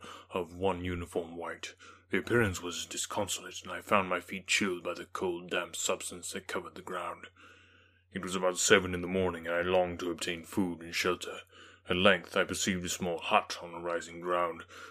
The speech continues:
which had doubtless been built for the convenience of some shepherd. This was a new sight to me, and I examined the structure with great curiosity. Finding the door open, I entered. An old man sat near a fire, over which he was preparing his breakfast.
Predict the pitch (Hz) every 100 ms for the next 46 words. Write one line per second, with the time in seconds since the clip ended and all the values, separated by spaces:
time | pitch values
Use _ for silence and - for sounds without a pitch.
0 | - 90 87 90 87 87 85 92 90 95
1 | 90 104 92 - 87 87 85 82 - -
2 | 82 - - - - - - - - -
3 | - - _ _ _ _ _ 101 87 90
4 | 87 90 95 85 - 98 - - - -
5 | - - - 90 87 87 87 85 80 -
6 | 95 - 82 82 - 85 - 90 80 80
7 | - - - - - - - _ 87 85
8 | 82 82 87 90 80 85 90 87 78 78
9 | 85 85 - - - - - - - 87
10 | 98 104 101 98 82 82 90 - - 85
11 | 90 90 85 - 92 82 - - _ -
12 | _ 101 87 85 82 90 82 87 80 87
13 | 80 80 80 82 87 - - - -